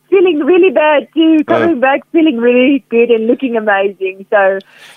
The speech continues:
Speaker 1: no, I definitely watched the race on Monday. So I
Speaker 2: Yes.
Speaker 1: was in awe when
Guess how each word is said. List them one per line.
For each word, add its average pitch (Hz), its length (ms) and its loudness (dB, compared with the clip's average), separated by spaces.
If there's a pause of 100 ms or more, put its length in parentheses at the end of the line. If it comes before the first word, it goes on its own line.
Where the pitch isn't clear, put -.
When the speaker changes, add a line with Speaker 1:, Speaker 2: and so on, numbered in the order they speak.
Speaker 1:
no, 233 60 2
I 233 140 0
definitely 294 400 -2
watched 240 360 -2
the 240 100 2
race 220 380 2
on 220 160 -2
Monday. 220 580 0
So 233 80 0
I 214 320 0
Speaker 2:
Yes. 214 220 0
Speaker 1:
was 208 80 -12
in 202 160 -8
awe 208 340 0
when 196 240 -4